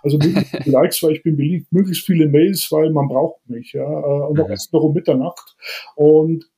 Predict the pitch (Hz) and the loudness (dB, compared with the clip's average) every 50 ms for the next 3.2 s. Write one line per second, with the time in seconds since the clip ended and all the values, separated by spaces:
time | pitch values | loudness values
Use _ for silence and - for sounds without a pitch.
0 | _ _ - 143 - 175 165 160 156 156 156 160 185 175 - - - _ - 151 | _ _ -18 -8 -2 -2 0 0 2 0 0 0 -2 -6 -8 -14 -8 _ -4 -4
1 | 151 - - 156 151 151 - - - 143 143 165 160 - - 151 143 135 131 135 | -4 -6 -2 0 0 0 0 -2 -2 0 0 -2 -6 -6 -6 -4 -4 -4 -4 -6
2 | 156 175 175 - - _ _ 127 135 165 165 - - - - - - _ - 143 | -6 -8 -8 -10 -14 _ _ -8 -6 -6 -6 -8 -10 -12 -14 -16 -16 _ -6 -4
3 | 139 143 143 | -2 -2 -4